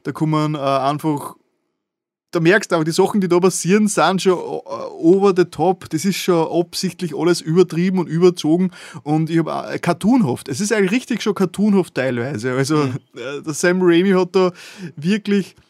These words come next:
Speaker 1: also er ist ja ein großer Fan von den Three Stooges, von denen hab ich eigentlich nie was gesehen, aber auf jeden Fall dürften ja ein sehr berühmtes, ähm, ähm, äh, Komiker-Trio gewesen
Speaker 2: Ja,
Speaker 1: sein.
Speaker 2: die, die sind ein Klassiker.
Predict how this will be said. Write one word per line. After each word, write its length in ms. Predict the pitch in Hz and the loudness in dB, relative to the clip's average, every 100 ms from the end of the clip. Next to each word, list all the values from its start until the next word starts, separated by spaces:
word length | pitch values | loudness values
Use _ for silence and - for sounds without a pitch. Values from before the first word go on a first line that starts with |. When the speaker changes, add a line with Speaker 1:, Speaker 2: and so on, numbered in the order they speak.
| _ - | _ -2
Speaker 1:
also 120 | 175 | 2
er 160 | 196 185 | 4 4
ist 60 | 185 | 4
ja 100 | 185 | 2
ein 120 | 165 | 2
großer 320 | 156 202 214 | -4 -2 -2
Fan 240 | - 175 | -2 -4
von 140 | 202 185 | 0 2
den 80 | 175 | 2
Three 240 | - 202 | 0 -2
Stooges, 640 | - 190 269 - 226 - | -2 -4 -2 0 0 -2
von 140 | - 175 | -6 -6
denen 260 | 165 165 | -2 -2
hab 160 | 160 160 | 0 0
ich 100 | 170 | 0
eigentlich 240 | 147 156 156 | -2 -4 0
nie 160 | 196 | 0
was 180 | 226 - | 0 -4
gesehen, 300 | - 151 180 | -4 -2 0
aber 160 | 180 147 | 0 -2
auf 120 | 123 | -2
jeden 180 | 147 160 | -6 -6
Fall 340 | 156 151 151 143 - | -4 -2 -2 -4 -2
dürften 240 | 170 - | -2 0
ja 60 | 170 | -4
ein 60 | 147 | -2
sehr 180 | 156 | -4
berühmtes, 500 | 147 147 160 160 147 | -4 -4 -4 -4 -6
ähm, 460 | 147 131 127 123 120 | -4 -2 -4 -6 -10
ähm, 520 | 123 120 120 120 117 117 - 117 | -8 -8 -8 -10 -12 -14 -16 -12
äh, 240 | 113 113 - | -10 -12 -4
Komiker-Trio 840 | 165 226 214 143 123 127 160 185 | 0 0 0 -4 -6 -4 -2 -2
gewesen 180 | 151 127 | -2 -2
Speaker 2:
Ja, 100 | 156 | -2
Speaker 1:
sein. 240 | 151 190 | -4 -4
Speaker 2:
die, 60 | - | -4
die 120 | 123 | -4
sind 160 | 117 | -2
ein 160 | 113 104 | -2 -4
Klassiker. 480 | - 82 - 90 | -8 -12 -14 -16